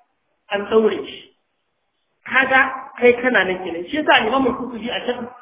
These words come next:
sharhin wannan hadisin yace akwai ashabun nufusil khabitha wanda zukatan su lalatattu ne.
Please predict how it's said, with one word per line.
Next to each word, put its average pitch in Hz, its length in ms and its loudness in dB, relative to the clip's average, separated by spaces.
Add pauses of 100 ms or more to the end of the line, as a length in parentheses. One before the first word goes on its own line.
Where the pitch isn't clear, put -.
(120)
sharhin 254 340 2
wannan 240 240 2
hadisin 214 380 -6
yace 220 180 -6
akwai - 400 -2 (240)
ashabun 254 760 6
nufusil 240 440 -6
khabitha 254 540 -6 (880)
wanda 269 320 4
zukatan 240 580 0
su 220 80 -2
lalatattu 190 720 0 (120)
ne. - 100 -2